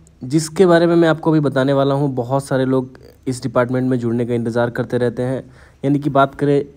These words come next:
तो जीविका की मैं बात कर रहा हूँ, आपके स्क्रीन पे दिख भी रहा होगा यहाँ पे। और यहाँ पे बताया गया है कि जो इसको पहले बिहार रूरल लाइवलीहुड्स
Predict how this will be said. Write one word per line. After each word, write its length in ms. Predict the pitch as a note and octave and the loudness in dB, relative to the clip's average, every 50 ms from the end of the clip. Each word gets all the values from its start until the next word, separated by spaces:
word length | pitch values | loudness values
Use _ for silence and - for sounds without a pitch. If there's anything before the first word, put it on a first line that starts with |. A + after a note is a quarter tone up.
| - _ _ - | -20 _ _ -16
तो 80 | - A#2 | -14 -12
जीविका 380 | A2 A#2 C3 C#3 C3+ C3 D#3 D3+ | -4 0 0 0 2 4 2 2
की 60 | D3+ | 4
मैं 140 | C#3+ C#3 B2+ | 2 2 2
बात 200 | B2+ B2 A#2+ - | 0 0 0 -2
कर 140 | - B2 | -4 -4
रहा 100 | A#2 B2+ | -2 -2
हूँ, 80 | C#3+ C#3 | -2 -2
आपके 220 | B2+ - - C3 | -4 -4 -6 -8
स्क्रीन 280 | A#2 - - C3 B2 A#2+ | -10 -6 -6 -6 -6 -4
पे 80 | B2+ A#2+ | -6 -6
दिख 140 | B2+ A#2 | -8 -8
भी 140 | A2+ A2 B2 | -8 -8 -6
रहा 120 | A#2+ A#2 A2+ | -6 -6 -6
होगा 200 | A#2 B2 C3+ C3+ | -6 -6 -8 -8
यहाँ 160 | B2 A#2+ B2 | -10 -10 -10
पे। 160 | B2 D#3 - - - - - - - - - - - - | -12 -12 -14 -14 -18 -20 -20 -20 -20 -20 -20 -20 -12 -8
और 100 | B2+ C3 | -6 -6
यहाँ 180 | C#3+ D3 D#3 | -4 -4 -2
पे 80 | D#3 D#3+ | -2 -2
बताया 300 | D#3 D3+ D3+ D#3 D3+ D3+ | -2 0 2 2 2 2
गया 140 | D3+ D3+ D3+ | 2 2 0
है 100 | D3 C#3+ | 0 0
कि 100 | D3 D3+ | 0 0
जो 140 | C#3 D3 D3+ | 0 0 0
इसको 220 | C#3+ D3 - D3 | -2 -2 -4 -4
पहले 300 | C3+ C#3 C#3 C#3 C#3 C#3 | -2 -2 -2 0 0 -2
बिहार 440 | C3 C3+ B2+ B2+ B2+ C3 C3 C3+ C3 | -2 -2 -2 -2 -2 0 0 0 0
रूरल 320 | C3 C3 B2+ C3 C3+ C3+ | 0 0 2 2 2 2
लाइवलीहुड्स 920 | C3+ C3 B2+ B2+ B2+ B2+ B2 B2 B2 - - - C3+ C3 C3 B2+ - - | 2 0 0 0 -2 -4 -6 -10 -12 -14 -10 -4 -4 -2 -2 -4 -8 -14